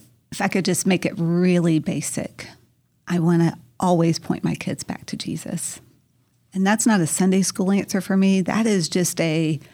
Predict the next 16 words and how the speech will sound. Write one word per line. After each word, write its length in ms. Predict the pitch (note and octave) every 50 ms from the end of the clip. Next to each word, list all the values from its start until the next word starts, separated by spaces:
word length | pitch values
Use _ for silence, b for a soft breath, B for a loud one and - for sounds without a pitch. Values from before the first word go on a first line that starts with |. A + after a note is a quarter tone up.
| b b b b b b b b _
I, 120 | - - - - _
I 140 | - F#3 F#3
want 460 | E3+ F3 E3+ E3+ F#3+ G3 G3 F#3+ -
them 120 | F#3+ F3 E3+
to 100 | - F#3
understand 580 | F3 F3 E3 - - - E3+ D#3 D#3+ D#3 C#3+
he 280 | - - F#3+ F3+ D#3+ - -
is 480 | F#3+ F3+ F3 F#3 F3+ F3 E3+ E3+ - - -
the 280 | E3 D#3 F3 E3 F3 F3
rock 520 | D#3+ D#3+ D#3 - D3+ D3 - - - - - - -
and 260 | F3 E3+ E3+ F#3 F3
the 120 | F3 E3+ E3
solution 640 | - - - F3 E3 D#3+ D3+ - - - E3 - -
and 180 | - E3 E3 D#3+
the 220 | D#3 D3+ D3 -
answer 580 | - - - - - - - - - E3+ E3